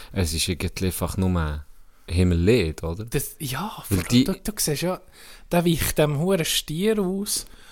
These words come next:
Speaker 2: und dann tut er mir so Speeren, tut er mir
Speaker 1: Ja.
Speaker 2: ein bisschen in den Rücken,
Speaker 1: Ja.
Speaker 2: oder?
Speaker 1: Jedes Mal. Ja,
Speaker 2: Also,
Speaker 1: nicht
Speaker 2: du
Speaker 1: jedes
Speaker 2: guckst
Speaker 1: Mal,
Speaker 2: irgendwie
Speaker 1: aber
Speaker 2: zu, wie der Stier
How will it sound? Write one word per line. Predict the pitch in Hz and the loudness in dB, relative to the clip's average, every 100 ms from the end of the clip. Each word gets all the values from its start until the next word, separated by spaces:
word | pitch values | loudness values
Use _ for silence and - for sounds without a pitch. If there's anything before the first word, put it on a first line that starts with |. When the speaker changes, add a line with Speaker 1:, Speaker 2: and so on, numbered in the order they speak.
| - - | -20 -4
Speaker 2:
und | 143 | 2
dann | 165 - | 2 4
tut | 151 - | 0 2
er | 139 | 0
mir | 139 | 0
so | - 185 165 - - - - - | 0 0 -4 -10 -18 -20 -18 -4
Speeren, | - - 170 233 240 180 - | -4 0 0 2 0 -4 -4
tut | 147 131 147 | -6 -4 -2
er | |
mir | 131 | 6
Speaker 1:
Ja. | 110 165 | 8 8
Speaker 2:
ein | 156 | 4
bisschen | 139 156 | 2 0
in | |
den | 151 | 2
Rücken, | 139 - - 95 | 0 -2 -2 2
Speaker 1:
Ja. | 127 | 2
Speaker 2:
oder? | 165 120 - | 2 -6 0
Speaker 1:
Jedes | 127 139 131 135 | 2 4 2 4
Mal. | 113 107 | 6 8
Ja, | 113 120 147 | 10 12 12
Speaker 2:
Also, | 143 | 10
Speaker 1:
nicht | 147 | 10
Speaker 2:
du | |
Speaker 1:
jedes | 175 165 170 | 8 8 8
Speaker 2:
guckst | 190 | 10
Speaker 1:
Mal, | 170 160 170 | 8 8 6
Speaker 2:
irgendwie | 156 | 4
Speaker 1:
aber | - | 0
Speaker 2:
zu, | - 196 202 185 | 2 4 4 4
wie | 190 202 | 0 0
der | - 175 | 0 2
Stier | - - 190 196 175 | 2 0 0 0 0